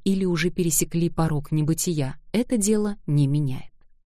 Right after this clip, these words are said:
В наших душах умершие еще долго остаются живыми. Отношения с родителями касаются нас всех. Они непросты ни для кого. Те, кто утверждает обратное,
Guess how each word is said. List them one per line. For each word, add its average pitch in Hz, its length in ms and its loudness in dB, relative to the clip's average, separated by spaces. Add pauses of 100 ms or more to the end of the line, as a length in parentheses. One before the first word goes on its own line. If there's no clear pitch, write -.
(300)
В 160 160 2
наших 180 340 2
душах 190 600 0
умершие 196 800 2
еще 139 380 -2
долго 180 400 2
остаются 135 580 -2
живыми. 127 540 -2 (840)
Отношения 214 540 2
с - 120 -2
родителями 180 560 0
касаются 147 640 0
нас 135 280 0
всех. - 460 0 (480)
Они 208 440 4
непросты 175 580 2
ни 170 140 0
для 151 180 -2
кого. 147 420 -2 (680)
Те, 233 100 6
кто 180 160 0
утверждает 135 640 -2
обратное, 185 600 2